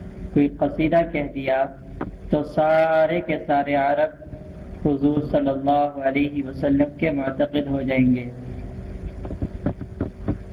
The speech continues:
پھر اسلام کے آگے بند باندھنا ناممکن، ناممکن ہو جائے گا۔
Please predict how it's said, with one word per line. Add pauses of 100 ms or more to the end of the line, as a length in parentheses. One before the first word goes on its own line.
(1900)
پھر
اسلام
کے
آگے (140)
بند
باندھنا (560)
ناممکن، (100)
ناممکن
ہو
جائے
گا۔